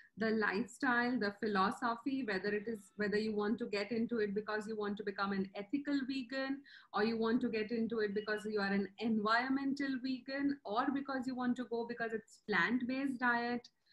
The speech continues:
You know, probably Preeti is your right resource who can help you out with, uh, the transitions. And, um,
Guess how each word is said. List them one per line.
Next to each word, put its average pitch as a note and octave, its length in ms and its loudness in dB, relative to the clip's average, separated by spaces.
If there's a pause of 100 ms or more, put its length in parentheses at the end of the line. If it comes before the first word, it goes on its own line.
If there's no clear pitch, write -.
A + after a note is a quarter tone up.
(180)
You F#3 80 -2
know, A3 120 0
probably A3 360 0
Preeti A#3 440 -2
is A3+ 80 0
your A3+ 160 2
right G3 340 2
resource A3+ 520 -2
who C4 120 -2
can A#3 180 0
help G3 320 2
you A3+ 180 -2
out G3+ 380 0
with, G3+ 240 -2 (180)
uh, F#3 300 0
the F#3+ 80 -2
transitions. G3+ 920 -2 (600)
And, F#3 400 0
um, F3+ 420 0